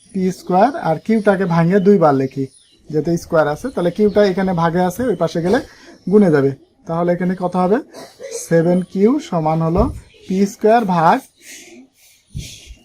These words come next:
কিউ। এখানে,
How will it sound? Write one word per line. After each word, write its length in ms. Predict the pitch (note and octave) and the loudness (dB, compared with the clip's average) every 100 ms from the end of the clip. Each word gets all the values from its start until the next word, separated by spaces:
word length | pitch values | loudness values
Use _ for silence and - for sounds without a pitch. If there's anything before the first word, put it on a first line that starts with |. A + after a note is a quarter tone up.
| - | 4
কিউ। 180 | C4+ D3+ C3 - - - _ _ _ _ - _ A#2+ A#3+ _ _ _ _ _ _ - G3+ | 6 6 2 -10 -20 -20 _ _ _ _ -20 _ _ -20 _ _ _ _ _ _ -4 0
এখানে, 320 | G#3+ C4+ A3 | 4 4 6